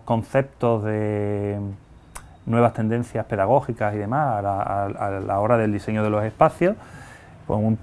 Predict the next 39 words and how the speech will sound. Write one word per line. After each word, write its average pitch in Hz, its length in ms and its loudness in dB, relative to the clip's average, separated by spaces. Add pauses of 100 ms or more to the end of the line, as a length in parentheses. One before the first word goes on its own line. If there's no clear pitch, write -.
(160)
la 110 100 0
verdad 110 180 4
que 123 40 2
un 131 80 2
proyecto 127 340 2
muy, 107 220 0
muy 113 160 2
ilusionante 123 460 0
que 113 60 -4
estamos 107 280 -2
también 113 320 0
a 101 80 2
punto 107 260 -2
de 107 100 -2
empezar. 131 400 0 (420)
Y 117 80 2
después 101 280 -2
también 104 220 -2
estamos, 113 420 0
bueno, 113 220 0
pues, 90 960 -4 (100)
con 95 480 -4
residencias 98 540 -8
para 95 160 -4
estudiantes, 127 640 0 (240)
nuevos 120 180 4
conceptos 113 480 -4
de 110 100 0
residencia 107 420 -4
de - 20 -2
estudiantes, 127 340 -2
que 113 80 0
no 107 80 -2
sea 104 240 -4 (260)
simplemente 107 840 0 (580)
ese - 220 -4
espacio 107 560 2
para, 104 640 2
para, 104 580 -2